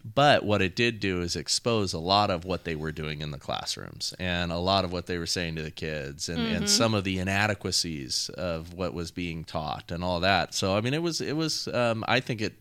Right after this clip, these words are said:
Speaker 1: you know, they shot themselves in the foot.
Speaker 2: They really did. And, uh, now they're trying to, um, to do this still within L A County.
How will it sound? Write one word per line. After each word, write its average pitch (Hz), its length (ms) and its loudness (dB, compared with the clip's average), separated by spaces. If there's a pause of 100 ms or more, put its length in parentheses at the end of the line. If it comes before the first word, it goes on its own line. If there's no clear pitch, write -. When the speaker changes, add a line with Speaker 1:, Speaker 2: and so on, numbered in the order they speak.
(140)
Speaker 1:
you 104 140 -4
know, 92 60 -2
they 92 100 0
shot 110 260 2
themselves 95 380 -2
in 85 80 -4
the 78 80 -6
foot. - 280 -4 (540)
Speaker 2:
They 285 140 2
really 349 280 0
did. 185 340 2
And, 190 560 2
uh, 160 340 4 (720)
now 247 300 8
they're 240 180 6
trying 202 420 4
to, 190 600 2 (440)
um, 147 500 0 (880)
to 233 120 -4
do 226 180 2
this 214 320 -2
still 165 500 -2
within 175 320 -2
L 180 180 2
A 175 120 2
County. 160 500 -6